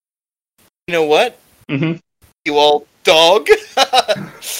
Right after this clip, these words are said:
Speaker 2: Yeah, bitch. Okay.
Speaker 1: <laughs> Don't call me a bitch.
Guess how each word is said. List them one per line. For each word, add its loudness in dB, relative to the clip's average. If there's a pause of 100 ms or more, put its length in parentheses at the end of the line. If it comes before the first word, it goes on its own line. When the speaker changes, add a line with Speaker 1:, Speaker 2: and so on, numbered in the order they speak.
(1160)
Speaker 2:
Yeah, 0
bitch. -2 (200)
Okay. -6 (720)
Speaker 1:
<laughs> -16
Don't -16
call 0
me -6
a -6
bitch. -4